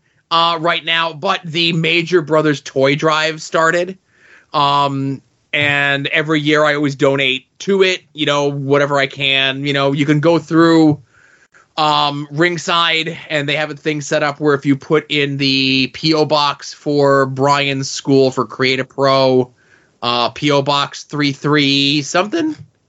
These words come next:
Merrick, New York, P O Box three three nine, Merrick, New York, one one five six six. Uh, you put that in as your shipping address, it automatically kicks through as free shipping.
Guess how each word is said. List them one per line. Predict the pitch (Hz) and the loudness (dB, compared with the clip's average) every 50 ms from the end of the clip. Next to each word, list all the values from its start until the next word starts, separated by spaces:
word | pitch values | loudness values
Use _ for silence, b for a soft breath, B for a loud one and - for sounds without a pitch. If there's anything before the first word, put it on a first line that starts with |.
| _ _ | _ _
Merrick, | - 180 190 202 214 208 208 208 | -4 0 0 0 0 0 -2 -2
New | 202 208 | 0 2
York, | 208 214 214 208 - | 2 2 0 0 -4
P | - 190 196 | -2 0 0
O | 196 | 0
Box | 180 190 180 - - | 2 0 -2 -2 -4
three | _ 185 190 180 | _ 0 0 2
three | 175 185 180 | 2 2 2
nine, | 175 170 170 170 165 165 | 2 0 -2 -2 -2 0
Merrick, | 165 170 165 165 - | 0 0 0 0 -4
New | 151 156 | -4 0
York, | 156 156 151 143 | 2 2 2 2
one | - 151 151 147 | 0 0 2 2
one | 147 151 139 | 2 0 2
five | 143 143 143 131 131 | 2 0 -2 -2 -4
six | - 127 110 - | -8 -10 -8 -2
six. | - 190 196 - - - - - _ b b b b b b b b _ _ - | 0 0 0 0 -4 -12 -20 -20 _ b b b b b b b b _ _ -2
Uh, | 151 143 147 143 143 143 | 0 2 2 2 0 0
you | 147 147 | -2 -2
put | 143 - 180 156 147 143 | 0 0 0 0 0 -2
that | 156 151 160 160 - | -2 -2 -2 -2 -2
in | 165 160 156 | -2 -2 0
as | 151 143 139 | -2 -2 -2
your | 143 131 | -2 -4
shipping | 127 - 185 - - 165 160 | -2 -2 -4 -2 -2 -2 -2
address, | 156 - 151 156 160 151 147 - | -2 -2 0 0 0 -2 -2 -6
it | 143 - | -10 -8
automatically | - 139 143 147 151 147 147 139 135 147 139 135 | -4 -4 -4 -2 -2 -4 -4 -4 -6 -8 -10 -10
kicks | - - - 139 139 - - - | -12 -6 -6 -4 -4 -4 -10 -14
through | - - 156 151 147 147 147 143 139 | -10 -4 0 2 2 4 4 2 2
as | 120 120 127 123 120 - | 0 0 -2 -2 -4 -6
free | - - 151 143 135 | -6 -2 0 0 0
shipping. | 131 - 170 175 165 - 170 165 165 165 156 | 0 0 -2 -2 0 0 0 0 0 -4 -6